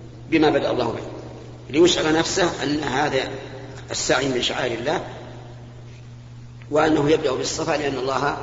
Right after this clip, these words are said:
بدأ به. وهكذا أيضًا ينبغي لنا في كل طاعة أن نشعر بأن نفعلها امتثالاً لأمر الله. مثل الوضوء، أكثرنا يتوضأ الآن على أي أساس؟ عجيب،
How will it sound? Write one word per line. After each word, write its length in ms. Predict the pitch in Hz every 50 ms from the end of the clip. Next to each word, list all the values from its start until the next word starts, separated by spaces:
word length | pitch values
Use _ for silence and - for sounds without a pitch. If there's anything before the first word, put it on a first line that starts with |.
| - - - - - - - - - - - -
بدأ 280 | 135 135 139 127 120 123
به. 140 | 120 117 - - - - - - - - - - - - - - - - - - - -
وهكذا 460 | 127 143 143 170 170 165 165 147 160 160
أيضًا 200 | 160 170 147 139
ينبغي 340 | 139 135 131 135 135 156
لنا 160 | 160 156 143 135
في 120 | - 123 -
كل 160 | - 147 151
طاعة 420 | 139 151 151 139 113 - - - - - - - - - - - - - - - - - - - - - - 113
أن 160 | 123 131 135
نشعر 360 | 160 165 - - 156 175 151
بأن 320 | - - 143 151 151 147
نفعلها 340 | 143 139 - 135 151 151 151
امتثالاً 340 | 143 - - - 156 143 143
لأمر 220 | 135 131 113 113
الله. 260 | 110 98 95 - - - - - - - - -
مثل 200 | 151 165 170 160
الوضوء، 460 | 131 139 156 170 175 135 143 139 - - - - - - - - - - - - - - - - - - - - - - - - - - - - - - - - - - - 143
أكثرنا 440 | 143 - - 208 208 196 170 165
يتوضأ 420 | 151 - 156 165 160 139 - 120 104
الآن 260 | - 107 107 98 90 - - - - - - - 117
على 260 | 139 151 170 - -
أي 220 | 151 147 143 127
أساس؟ 400 | 120 - - 113 117 - - - - - - - - - - - - - - - - - - - - - - - - - - - - - - - - - - - - - - - - - - - - - - - -
عجيب، 280 | 127 - 320 349 185